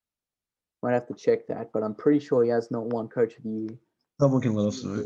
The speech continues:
Speaker 1: He definitely hasn't won the last two years, um, as Coach of the Year when he's, he's brought the Perth Wildcats rings, bring, brought them championships. So I think it's finally the year with all the doubters this season with their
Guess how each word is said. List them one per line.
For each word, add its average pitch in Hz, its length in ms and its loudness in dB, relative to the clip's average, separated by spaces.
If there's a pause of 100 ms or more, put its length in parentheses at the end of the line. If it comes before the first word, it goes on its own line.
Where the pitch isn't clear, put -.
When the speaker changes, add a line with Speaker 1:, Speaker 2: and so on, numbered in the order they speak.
(120)
Speaker 1:
He 110 360 -14
definitely 151 320 2
hasn't 135 220 -4
won 117 320 -6 (440)
the 127 80 0
last 127 320 2
two 156 160 0
years, 120 580 -4 (580)
um, 117 480 0 (1200)
as 120 160 -6
Coach - 340 -2
of - 60 -14
the 113 60 -4
Year 110 320 -2 (120)
when 123 200 -2
he's, 117 160 -8
he's 120 240 -10 (280)
brought 123 200 -4
the - 60 -10
Perth 120 280 0
Wildcats 117 640 -2 (340)
rings, 123 520 -8 (200)
bring, 120 260 -4 (320)
brought 135 200 -2
them 123 120 -6
championships. 117 840 -6 (400)
So 127 100 -2
I 120 100 -2
think 156 160 -2
it's 156 140 -2
finally 143 360 2
the 127 120 -4
year 120 420 0 (680)
with 131 220 0
all 143 180 4
the 151 100 4
doubters 127 420 0
this - 180 -20
season 123 360 -6
with 120 180 -6
their 117 240 0